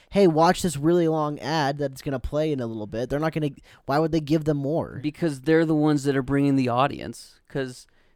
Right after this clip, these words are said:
Speaker 2: they're coming to watch PewDiePie, and you're putting something in front of them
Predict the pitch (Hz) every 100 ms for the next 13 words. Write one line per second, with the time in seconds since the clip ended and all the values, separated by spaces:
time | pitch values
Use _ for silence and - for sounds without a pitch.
0 | _ - 151 - 156 147 135 139 - -
1 | 151 147 - 104 85 117 143 _ _ _
2 | 135 139 147 156 143 - 147 139 135 131
3 | - 180 180 151 135 131